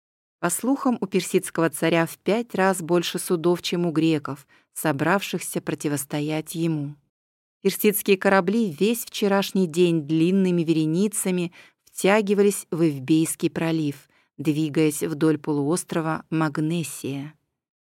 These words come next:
Греческие дозорные на острове Скиаф вели подсчёт вражеских судов, передавая свои сведения на Эвбею с помощью сигнальных огней.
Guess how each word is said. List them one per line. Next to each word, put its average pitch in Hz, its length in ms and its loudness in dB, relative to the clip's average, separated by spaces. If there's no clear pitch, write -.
Греческие 170 600 0
дозорные 170 560 2
на 160 180 2
острове 160 360 -2
Скиаф 214 500 0
вели 233 260 4
подсчёт 240 520 0
вражеских 190 500 -2
судов, 180 500 0
передавая 202 480 2
свои 180 260 2
сведения 202 680 0
на 170 260 4
Эвбею 190 500 0
с - 120 -8
помощью 220 480 -2
сигнальных 170 840 -2
огней. 160 720 -4